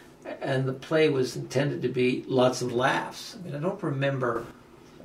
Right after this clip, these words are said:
too many really serious plots. You know, it seemed to be the leaven for winter. Uh, uh, but the caricature, just what, what did we, when we think back to what we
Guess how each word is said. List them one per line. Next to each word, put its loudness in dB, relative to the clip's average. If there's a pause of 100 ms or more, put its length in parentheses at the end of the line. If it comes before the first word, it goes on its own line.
(200)
too 2
many 4
really 6
serious 4
plots. -6
You -2
know, -4
it -6
seemed 0
to -4
be 2
the 0
leaven 4
for -2
winter. 0 (220)
Uh, -8
uh, -2 (180)
but 6 (140)
the -2
caricature, 2
just -8
what, -6
what -4
did -4
we, 6 (280)
when 2
we -2
think -4
back 2
to -4
what 0
we -2